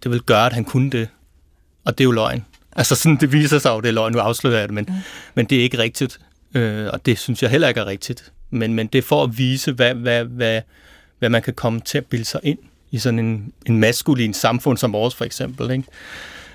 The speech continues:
Speaker 1: Øhm, så, så, så når, når jeg siger farfedt, eller skriver om farfedt, så er det for at sige, at, at, at, at, øhm, det er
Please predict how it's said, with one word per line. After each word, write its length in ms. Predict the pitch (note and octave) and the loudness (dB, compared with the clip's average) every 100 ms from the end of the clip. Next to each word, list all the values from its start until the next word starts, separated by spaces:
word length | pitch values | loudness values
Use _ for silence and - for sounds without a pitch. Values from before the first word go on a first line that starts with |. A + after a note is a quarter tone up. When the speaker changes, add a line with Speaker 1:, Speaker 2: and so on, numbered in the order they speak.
| - | -2
Speaker 1:
Øhm, 540 | B2+ G#2+ G#2 G2+ G2+ | 2 2 2 -2 -6
så, 200 | - - - | -4 -2 -2
så, 320 | - A#2+ A2 D3+ - _ - - - - - - G3 | 0 0 0 -4 -18 _ -20 -20 -20 -20 -20 -10 -6
så 180 | - C3+ | 0 2
når, 280 | A2+ A2+ A2+ | 2 0 0
når 140 | A2 | -2
jeg 160 | A2 G2+ | -2 -2
siger 220 | - A2+ | 2 0
farfedt, 720 | - A#2 A2+ C3 - A2+ - | 2 0 0 -2 -2 -2 -2
eller 160 | E3 G#2+ | -8 -8
skriver 240 | - B2+ | -6 -6
om 140 | A2 A2 | -6 -6
farfedt, 580 | - G2+ G#2+ - G2+ - _ | -8 -8 -8 -8 -10 -14 _
så 160 | - A#2+ | -4 0
er 20 | |
det 80 | A#2 | 0
for 180 | - A2 | 2 0
at 80 | |
sige, 260 | - A#2+ A2+ | 0 -2 -2
at, 140 | - - | -2 -8
at, 100 | - - - | -18 -20 -20
at, 140 | - - - - | -18 -18 -20 -12
at, 460 | - - _ - A2+ | -8 -8 _ -4 -2
øhm, 640 | G#2 G2 F#2+ F#2+ F#2+ A2+ - - | 0 -4 -6 -8 -8 -10 -12 -2
det 220 | G#2+ G#2 | 2 2
er 180 | F#2+ | 0